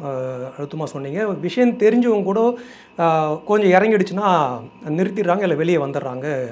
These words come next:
அப்படின்றாங்க. இது எதோட குறைபாடுன்னு எடுத்துக்கலாம்? அவங்களுக்கு ஒரு சரியான நிதி ஆலோசகர் இல்லைன்ற ஒரு குறைபாடு எடுத்துக்கலாமா?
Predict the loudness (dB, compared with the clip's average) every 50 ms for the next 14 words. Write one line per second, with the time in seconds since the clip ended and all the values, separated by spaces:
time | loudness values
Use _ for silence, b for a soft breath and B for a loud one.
0 | -8 -10 -6 -4 -4 -6 -6 -8 -8 -8 -8 -8 -10 B B B B B B B
1 | B -2 0 0 2 2 2 2 4 4 2 2 2 0 0 0 2 2 2 2
2 | 2 0 0 -2 -2 -4 -2 0 0 0 0 0 -2 0 0 0 0 -2 -4 -4
3 | -2 0 0 2 2 4 4 2 2 0 0 -2 0 2 2 2 4 4 4 4
4 | 4 2 2 0 0 0 0 -2 0 0 0 2 2 2 2 2 2 0 0 0
5 | -2 -2 0 0 0 -2 -2 -4 -4 -4 -6 -4 -4 -4 -2 -4 -4